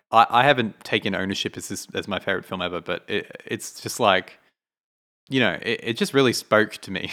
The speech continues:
<laughs> and it's spoken, uh, I'm sure that it does that to everyone. And it's, it's just funny because I can look at people that I know love this, like I was saying,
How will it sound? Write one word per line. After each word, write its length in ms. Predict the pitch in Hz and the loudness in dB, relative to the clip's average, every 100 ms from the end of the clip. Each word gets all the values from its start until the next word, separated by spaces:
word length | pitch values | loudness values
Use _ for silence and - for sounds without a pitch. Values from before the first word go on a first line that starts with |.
| - | -10
<laughs> 80 | - | -2
and 160 | 110 | -2
it's 140 | 113 - | -2 -8
spoken, 440 | - 123 117 123 - | 0 0 0 -4 -2
uh, 120 | 107 | 0
I'm 120 | 104 | 0
sure 160 | 101 117 | -4 -6
that 120 | 104 | -4
it 100 | 98 | -4
does 160 | 95 90 | -4 -6
that 140 | 90 - | -6 -6
to 120 | 90 | -10
everyone. 400 | 87 87 85 101 - - - | -6 -6 -8 -10 -18 -14 -2
And 100 | 117 | 0
it's, 100 | 123 | 0
it's 160 | 143 - | -2 -4
just 140 | 151 - | -4 0
funny 180 | 143 131 | 2 2
because 260 | 117 127 | 0 -2
I 120 | - | -2
can 180 | 113 120 | -2 -2
look 160 | 120 127 | -4 -2
at 120 | 117 - - - | -4 -8 -20 -6
people 240 | 120 117 | -4 -2
that 100 | 110 | -2
I 60 | 104 | -2
know 160 | 101 98 | -2 0
love 220 | 98 92 | 0 0
this, 300 | 95 - - | -6 -6 -6
like 180 | 101 - | -4 -2
I 40 | |
was 100 | 95 | -4
saying, 360 | - 92 90 | -4 -6 -6